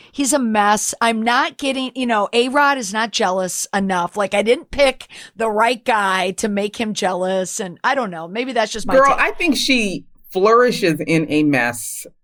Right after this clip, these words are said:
Speaker 1: <laughs>
Speaker 2: She was with Diddy. Come through.
Speaker 1: <gasps> Oh, she was with Diddy. But
Speaker 2: Come
Speaker 1: the, the
Speaker 2: on. And then he goes and drops the old picture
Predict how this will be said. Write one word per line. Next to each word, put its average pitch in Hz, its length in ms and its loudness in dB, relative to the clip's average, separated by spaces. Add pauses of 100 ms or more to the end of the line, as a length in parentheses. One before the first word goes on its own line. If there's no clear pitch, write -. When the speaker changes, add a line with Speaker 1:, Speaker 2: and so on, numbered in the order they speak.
(120)
Speaker 1:
<laughs> 156 500 0
Speaker 2:
She 285 280 0
was 381 180 2
with 302 200 -2
Diddy. 175 340 0 (760)
Come 302 280 0
through. 220 320 4
Speaker 1:
<gasps> 254 640 -10 (160)
Oh, 311 460 6
she 311 220 0
was 285 240 2
with 277 140 -4
Diddy. 220 240 2
But 254 120 2
Speaker 2:
Come 302 200 4
Speaker 1:
the, - 60 -2
the 220 80 6
Speaker 2:
on. 170 280 2
And 240 180 2
then 302 140 4
he 302 180 4
goes 262 300 4
and 233 120 2
drops 196 440 2
the 220 140 2
old 220 540 6 (360)
picture 160 520 0